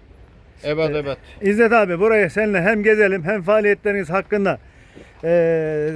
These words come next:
Speaker 2: söyleyeceklerini çekelim. Hem de bize firmanın faaliyetlerini net
Speaker 1: Bu,
Speaker 2: olarak
Speaker 1: bu boru çeşitlerimiz.
Speaker 2: Burada boru çeşitlerimiz, profil çeşitlerimiz var.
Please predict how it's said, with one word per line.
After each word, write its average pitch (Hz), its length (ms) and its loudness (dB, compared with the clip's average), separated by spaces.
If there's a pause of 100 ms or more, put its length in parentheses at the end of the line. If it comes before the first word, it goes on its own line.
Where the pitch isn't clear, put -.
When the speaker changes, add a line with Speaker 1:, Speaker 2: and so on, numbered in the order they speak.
(140)
Speaker 2:
söyleyeceklerini 202 840 0 (760)
çekelim. 190 460 2 (680)
Hem 208 300 0
de 220 200 0 (1900)
bize 202 420 4 (560)
firmanın 214 580 0 (600)
faaliyetlerini 196 760 0 (340)
net 226 280 0
Speaker 1:
Bu, - 40 -2
Speaker 2:
olarak 170 460 0
Speaker 1:
bu 180 100 -14
boru 165 80 -10 (120)
çeşitlerimiz. 135 680 -16 (760)
Speaker 2:
Burada 202 300 2
boru 214 200 2
çeşitlerimiz, 180 500 -4
profil 190 340 -2
çeşitlerimiz 175 680 -2
var. 196 200 0